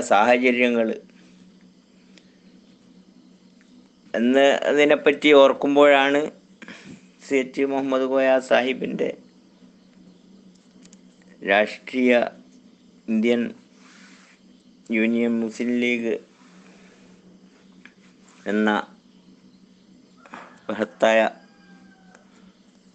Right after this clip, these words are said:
സംഘടനയിൽ കൂടെ സി എച്ച് എന്താണ് നമുക്ക് ഇവിടെ ചെയ്തു വെച്ചത്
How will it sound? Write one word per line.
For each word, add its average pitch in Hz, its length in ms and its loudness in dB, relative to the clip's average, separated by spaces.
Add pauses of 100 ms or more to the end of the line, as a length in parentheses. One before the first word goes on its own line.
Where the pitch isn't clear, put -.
(260)
സംഘടനയിൽ 110 680 -2 (100)
കൂടെ 107 280 -2 (420)
സി 101 160 -8 (120)
എച്ച് 117 260 -4 (100)
എന്താണ് 113 500 0 (680)
നമുക്ക് 104 440 -4 (1200)
ഇവിടെ 104 360 0 (1900)
ചെയ്തു 107 380 2
വെച്ചത് 101 400 2